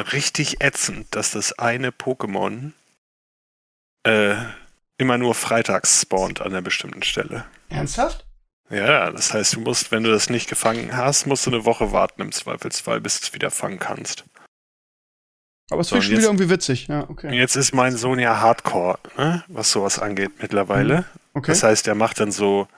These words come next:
Speaker 1: der spielt dann einen Run, wo er alle Pokémons in Shiny haben will, in der Shiny-Variante und so.
Speaker 2: Krass.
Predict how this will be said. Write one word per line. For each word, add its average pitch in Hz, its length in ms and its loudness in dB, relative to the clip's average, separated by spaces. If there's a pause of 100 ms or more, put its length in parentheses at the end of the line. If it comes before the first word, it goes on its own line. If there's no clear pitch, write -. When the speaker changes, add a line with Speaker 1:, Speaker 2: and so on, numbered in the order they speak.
(760)
Speaker 1:
der 104 100 2
spielt 117 300 2
dann 104 140 2
einen 98 100 -2
Run, 104 340 2
wo 101 140 6
er 98 220 6
alle 117 240 6
Pokémons 107 680 -2
in 117 220 -8
Shiny 110 680 2
haben 98 360 2
will, 101 180 0
in 104 140 -8
der 101 120 -2
Shiny-Variante 101 1160 0
und - 140 -8
so. - 80 0
Speaker 2:
Krass. 208 400 0